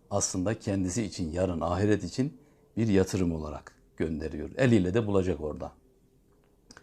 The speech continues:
Diyor ki Hazreti Ali, enteresandır. Peygamberimizin şu hadis-i şerifini unutmayın diyor. "Kurbanlarınız yarın kıyamet günü aslında sizin için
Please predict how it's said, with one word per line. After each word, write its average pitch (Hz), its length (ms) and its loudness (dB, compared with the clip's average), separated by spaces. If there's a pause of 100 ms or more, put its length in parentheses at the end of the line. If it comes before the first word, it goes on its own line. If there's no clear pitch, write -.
(460)
Diyor 170 180 -2
ki 98 240 -2
Hazreti 87 400 -4
Ali, 82 300 -6 (300)
enteresandır. 90 840 -2 (840)
Peygamberimizin 117 800 4
şu 120 240 -4
hadis-i 110 260 0
şerifini 92 380 2
unutmayın 71 580 -4
diyor. 71 240 -12 (1500)
"Kurbanlarınız 135 800 4
yarın 101 280 4
kıyamet 98 600 0
günü 117 280 2 (180)
aslında 101 680 0
sizin 127 720 0
için 165 560 2